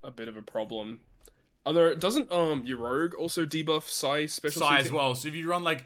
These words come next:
Speaker 2: if you run Sai, uh, so if you run Sai, if you run Rogue, you run Apu, you run Ohm, that's basically debuffing Sai to, like, an uncanny amount, and then just run some damage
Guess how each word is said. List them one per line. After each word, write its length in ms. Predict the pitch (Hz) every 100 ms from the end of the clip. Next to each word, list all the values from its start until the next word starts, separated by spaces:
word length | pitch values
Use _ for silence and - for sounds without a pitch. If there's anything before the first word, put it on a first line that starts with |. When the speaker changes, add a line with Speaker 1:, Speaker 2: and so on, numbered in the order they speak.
| _ -
Speaker 2:
if 160 | 139
you 120 | 175 202
run 220 | 202 160
Sai, 760 | - - 156 123 107 123 135 - _ _ _
uh, 60 | 135
so 120 | 165
if 200 | 135 135
you 60 | 180
run 140 | 147
Sai, 300 | - 139 104
if 100 | 127
you 60 | 185
run 180 | 190 135 151 143
Rogue, 420 | 156 175 180 196
you 160 | 139 143
run 360 | 151 147 147 -
Apu, 680 | 139 - 156 139 123 131 131 -
you 120 | 131
run 180 | 151 143 143 -
Ohm, 640 | 147 135 123 127 165 160 - _ -
that's 180 | 156 127
basically 640 | - 160 180 180 170 127
debuffing 560 | 147 156 147 139 139 131
Sai 500 | - - 120 127 127
to, 120 | 127 127
like, 200 | 113 123
an 160 | 123 -
uncanny 680 | 139 131 131 127 127 123
amount, 420 | 127 110 101 135 131 _ _ -
and 80 | 139
then 100 | 147
just 160 | 151 123
run 220 | 147 165
some 200 | - 151
damage 520 | 131 131 151 143 -